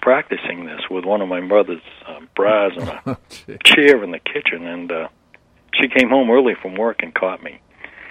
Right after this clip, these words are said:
Speaker 1: And, uh, it was just one of those bad situations in life that <laughs> you wish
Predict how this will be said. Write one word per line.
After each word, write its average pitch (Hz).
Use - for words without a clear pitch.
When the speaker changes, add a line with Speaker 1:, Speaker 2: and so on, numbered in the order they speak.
Speaker 1:
And, 95
uh, 92
it 113
was 104
just 135
one 131
of 123
those 107
bad 113
situations 104
in 92
life 101
that -
<laughs> -
you -
wish -